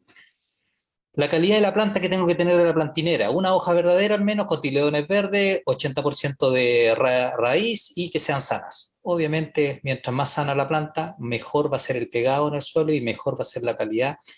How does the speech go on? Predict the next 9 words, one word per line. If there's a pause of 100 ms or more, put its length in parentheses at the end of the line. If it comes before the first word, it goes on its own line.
(120)
que
yo
voy
a
tener
al
final
del
cultivo.